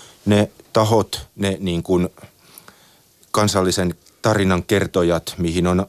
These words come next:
voitu luottaa aikaisempina niin kuin vuosisatoina, ovat niin kuin pitkälti menettäneet sitä ikään kuin keskusteluoikeuttaa. Ja tästä tulee paljon, paljon niin kuin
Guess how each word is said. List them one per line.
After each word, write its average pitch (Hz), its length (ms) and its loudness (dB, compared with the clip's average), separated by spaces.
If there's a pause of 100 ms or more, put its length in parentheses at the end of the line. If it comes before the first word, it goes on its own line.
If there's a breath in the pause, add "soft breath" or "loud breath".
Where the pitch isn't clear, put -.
voitu 98 340 0
luottaa 85 540 0
aikaisempina 80 560 -4
niin 76 80 -4
kuin 85 120 -4
vuosisatoina, 90 760 0
ovat 92 340 -6
niin 110 140 0
kuin - 180 -10
pitkälti 85 460 -2
menettäneet 73 640 -2
sitä 73 320 -4 (680 loud breath)
ikään 78 220 -2
kuin 73 160 -6
keskusteluoikeuttaa. 82 1300 0
Ja 78 100 -2
tästä - 240 -4
tulee 92 200 2
paljon, 95 500 2 (160)
paljon 110 320 2
niin 87 140 -2
kuin 87 280 -2